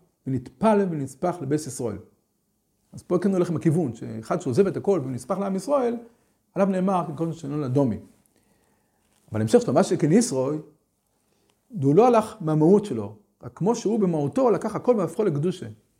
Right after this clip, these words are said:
לכנל. טוב, אז זה כבר קצת, אה, שינוי, כי בעם ישראל אנחנו אומרים שבאמת, אה, הם לא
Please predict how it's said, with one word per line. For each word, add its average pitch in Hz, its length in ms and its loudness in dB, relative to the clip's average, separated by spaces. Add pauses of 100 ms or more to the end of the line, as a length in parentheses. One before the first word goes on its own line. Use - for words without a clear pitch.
לכנל. 127 300 -10 (880)
טוב, - 160 -6 (120)
אז 113 100 -8
זה 156 80 -2
כבר 156 240 0
קצת, 135 280 -6
אה, 127 120 -2
שינוי, 165 380 2 (200)
כי - 180 -14
בעם 147 240 -2
ישראל 143 240 -2
אנחנו 135 200 -4
אומרים 131 280 -2
שבאמת, 131 380 -8
אה, 123 180 -4 (760)
הם 120 120 0
לא 160 400 2